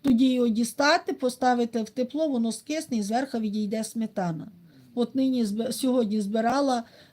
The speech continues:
назбирала майже дві літри сметани, а з-, е, зробила, е, з-,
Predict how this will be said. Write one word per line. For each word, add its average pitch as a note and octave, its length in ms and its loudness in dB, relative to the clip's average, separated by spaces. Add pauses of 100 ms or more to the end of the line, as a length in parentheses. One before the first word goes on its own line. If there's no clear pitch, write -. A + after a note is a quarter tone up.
назбирала A3 600 2
майже A3+ 340 2
дві G3+ 200 0
літри A3+ 340 -2
сметани, A3 600 0
а G3 200 0
з-, F#3+ 220 -10
е, G3+ 480 2
зробила, G3+ 680 2 (480)
е, G3 360 4
з-, F#3 120 -6